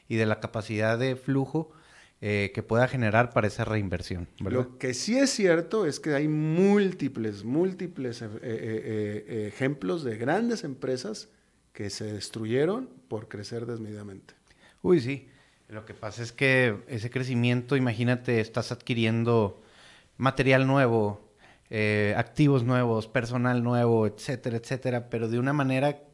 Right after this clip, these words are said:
Speaker 1: que después eso no lo controlas porque no creciste, eh, medidamente, y eso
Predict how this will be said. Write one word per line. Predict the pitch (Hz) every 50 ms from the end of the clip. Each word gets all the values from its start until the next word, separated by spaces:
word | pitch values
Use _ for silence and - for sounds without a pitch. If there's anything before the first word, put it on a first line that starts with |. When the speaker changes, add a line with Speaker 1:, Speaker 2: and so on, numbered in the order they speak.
| _ _ _ _
Speaker 1:
que | - 131
después | 120 120 113 - - 127 127 127
eso | 135 135 - 151 143
no | 143 135 127 127
lo | 143 151 151
controlas | - 135 123 - 135 135 139 147 160 -
porque | - - 127 117 - 110
no | 107 113 113 -
creciste, | 135 131 123 131 123 - - 131 131 127 131 123 - - - _ _ _ _
eh, | - 113 107 104 101 98 98 95 92 92 - 104
medidamente, | 104 107 110 107 113 123 123 127 131 127 123 127 127 - - 208 - - _ _ _ _ - _ _ _ - _ _ _
y | 165 165 170 156
eso | 143 143 143 185 180 185 -